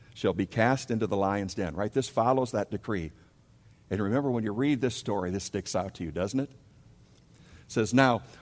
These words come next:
when Daniel knew that the document was signed, he entered his house." Now in his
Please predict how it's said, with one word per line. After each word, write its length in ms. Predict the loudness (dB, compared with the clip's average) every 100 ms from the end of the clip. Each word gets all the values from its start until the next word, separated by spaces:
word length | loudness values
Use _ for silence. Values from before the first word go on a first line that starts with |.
| 0
when 220 | 2 4
Daniel 400 | 4 6 4 6
knew 340 | 8 8 8
that 220 | 6 2
the 80 | 2
document 580 | 4 6 8 6 0 0
was 140 | -4
signed, 340 | 0 0 0 0
he 180 | 0 2
entered 280 | 2 2
his 180 | 0 0
house." 480 | 2 2 0 -4 -14 -18 _ _ _ _ _ _
Now 240 | -2 0 0
in 80 |
his 220 | -2 -6